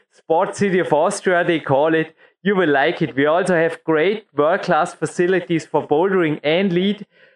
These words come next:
Two boulder centers right in, yeah, you can walk from here. One is ten minutes, other fifteen minutes.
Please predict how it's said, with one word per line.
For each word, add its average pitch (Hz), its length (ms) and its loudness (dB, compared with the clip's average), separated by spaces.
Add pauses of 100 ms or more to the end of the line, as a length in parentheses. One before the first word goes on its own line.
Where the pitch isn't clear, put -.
(160)
Two 214 160 0
boulder 175 800 2 (380)
centers 175 760 -2
right 147 400 0
in, 156 500 0
yeah, 156 300 -2 (220)
you 180 100 -2
can 165 220 -2
walk 160 280 2
from 190 260 0
here. 196 240 0
One 151 300 0
is 156 160 -2
ten 170 320 0
minutes, 185 400 0
other 160 260 0
fifteen 190 520 -2
minutes. 180 480 0